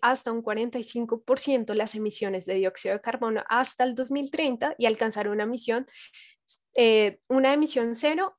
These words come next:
en el dos mil cincuenta. Eh, al ritmo actual de las emisiones se alcanzará un aumento de uno punto cinco entre el dos mil treinta y dos mil cincuenta, y para el dos mil once, perdón, dos mil cien,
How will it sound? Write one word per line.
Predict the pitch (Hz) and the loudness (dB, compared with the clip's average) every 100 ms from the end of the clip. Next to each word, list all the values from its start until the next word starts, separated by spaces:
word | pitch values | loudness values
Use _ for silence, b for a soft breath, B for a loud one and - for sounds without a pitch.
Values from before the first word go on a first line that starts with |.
| - | -6
en | 240 | -4
el | 220 202 | -4 -4
dos | 202 | -4
mil | 202 196 | -4 -4
cincuenta. | 185 - 196 - 214 - - - b b _ | -6 -10 -8 -2 -2 -4 -12 -20 b b _
Eh, | - 214 208 | 4 6 6
al | 233 | 6
ritmo | 254 262 269 | 4 4 4
actual | 285 - 311 349 349 | 2 4 4 4 2
de | 302 | 0
las | 311 294 | 0 -2
emisiones | 269 269 240 233 302 311 | -6 -4 -2 -2 -2 -4
se | |
alcanzará | 226 233 233 220 220 | -4 -2 0 0 0
un | 220 | 0
aumento | 226 240 254 240 | 0 0 0 2
de | 262 | 2
uno | 269 247 | 2 -2
punto | - 262 240 | -2 -4 -4
cinco | - 240 233 | -6 -6 -6
entre | 233 - | -6 -2
el | 240 226 | 0 0
dos | 214 208 | 0 0
mil | 202 | -6
treinta | - 220 220 226 | -2 0 0 0
y | |
dos | 220 220 | 0 -2
mil | 220 196 | -2 -6
cincuenta, | 202 202 220 240 254 302 B B B B | -10 -4 0 0 0 -4 B B B B
y | 285 285 | 0 4
para | 269 247 | 4 4
el | 233 | 4
dos | 220 220 | 2 2
mil | 233 240 | 2 4
once, | 254 262 339 453 - _ | 4 2 -2 -6 -6 _
perdón, | 247 220 190 190 | 2 2 0 2
dos | 226 233 | 2 2
mil | 240 226 | 0 0
cien, | - 262 | 2 2